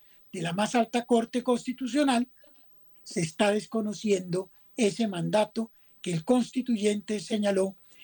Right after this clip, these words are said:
en el artículo once de nuestra Carta Magna.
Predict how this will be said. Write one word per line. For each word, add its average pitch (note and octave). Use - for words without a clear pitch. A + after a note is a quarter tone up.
en F#3+
el F3+
artículo G#3+
once A3+
de F#3
nuestra F3+
Carta F3+
Magna. D#3